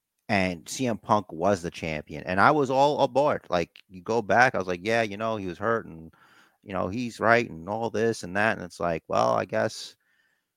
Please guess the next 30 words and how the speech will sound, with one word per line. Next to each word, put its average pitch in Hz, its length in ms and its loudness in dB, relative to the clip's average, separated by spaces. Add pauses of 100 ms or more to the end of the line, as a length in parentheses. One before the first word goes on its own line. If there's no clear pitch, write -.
in 95 120 -10
hindsight, 107 600 4
seeing 104 180 -4
how 104 120 2
much 101 260 -2
tougher 101 480 4
everybody 98 440 2
else 107 320 4
is, 90 260 0
and 87 320 -6
I 95 140 0
don't 107 220 -2
think 101 180 -8
C 104 160 -8
M 92 240 -4
Punk, 101 260 -2 (540)
I - 60 0
don't 123 160 0
think 104 160 -6
Finn 104 220 -4
Balor 95 340 4
is 90 100 -6
making 92 540 -8
as 87 220 -8
nearly 98 440 -2
as 85 120 -6
much 87 280 -6
money 87 340 -4
as, 82 300 -12
uh, 80 380 -4